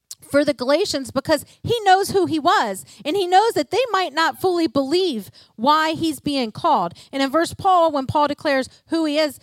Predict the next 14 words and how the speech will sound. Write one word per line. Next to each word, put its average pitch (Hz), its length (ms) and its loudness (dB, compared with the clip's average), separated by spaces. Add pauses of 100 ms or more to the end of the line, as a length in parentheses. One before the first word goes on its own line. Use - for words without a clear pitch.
(200)
an 277 160 -2
apostle, 277 720 -2 (100)
that 302 240 -2
word 370 220 0
means 330 240 -8
one 302 420 -2 (220)
who 349 320 0
is 247 200 -4
sent. - 580 -6 (260)
He's 339 200 0
saying, 349 460 -2
"I 285 140 -2
am 381 160 -4
Paul, 302 420 4